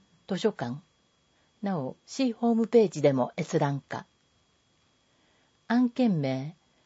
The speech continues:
募集期間、概要、提出問い合わせ先の順に読みます。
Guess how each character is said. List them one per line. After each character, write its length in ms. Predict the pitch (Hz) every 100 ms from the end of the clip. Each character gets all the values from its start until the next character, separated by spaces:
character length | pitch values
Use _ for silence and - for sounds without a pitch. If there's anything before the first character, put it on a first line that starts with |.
| -
募 140 | 196
集 280 | 185 - 254
期 180 | - -
間、 360 | 147 131 156 - _ _ _ _ -
概 300 | 170 196 180
要、 400 | 165 156 156 208 _ _ _ _ -
提 220 | 233 233
出 320 | - - 202
問 260 | 190 196 220
い 60 |
合 60 | 214
わ 80 | 214
せ 100 | -
先 280 | 196 185 190
の 100 | 165
順 260 | 170 165
に 80 | 156
読 100 | 139
み 100 | 135
ま 140 | 127 123
す。 240 | - -